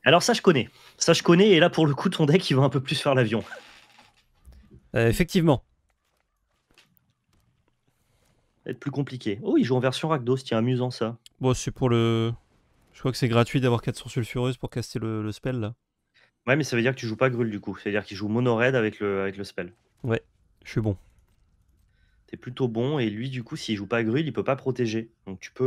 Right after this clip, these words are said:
Speaker 1: euh, tu peux ne pas le faire en
Speaker 2: En rituel, ouais.
Speaker 1: tu peux ne pas le faire en rituel, c'est plutôt cool.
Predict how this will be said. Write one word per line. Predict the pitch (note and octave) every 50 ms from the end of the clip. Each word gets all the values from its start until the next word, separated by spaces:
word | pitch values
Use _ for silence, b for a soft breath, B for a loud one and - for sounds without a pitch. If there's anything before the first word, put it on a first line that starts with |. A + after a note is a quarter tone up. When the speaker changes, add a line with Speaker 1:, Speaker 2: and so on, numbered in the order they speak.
| C3 B2+ A#2
Speaker 1:
euh, | G#2+ G#2 G2+ G2+ G2+ G2+ G2+ G2+
tu | G2+ - -
peux | - C3 C3+
ne | C3+ B2+
pas | A2+ A2+ A#2
le | A#2
faire | A2 - C3 A#2
en | A#2 A2+ A2 G#2 G2 G2 F#2+ G2 - - - _ _ b b b b b b b b b b b b b b b b b b _ -
Speaker 2:
En | -
rituel, | A2+ G#2 - - A2 G2+
ouais. | G2+ G2
Speaker 1:
tu | - -
peux | - - C3+
ne | C3+ B2
pas | - A2
le | G2+
faire | - B2+ A#2
en | A2 G#2
rituel, | G2+ F#2+ - - F2+ D#2+ E2+ F#2+
c'est | -
plutôt | _ _ - -
cool. | - _ - - -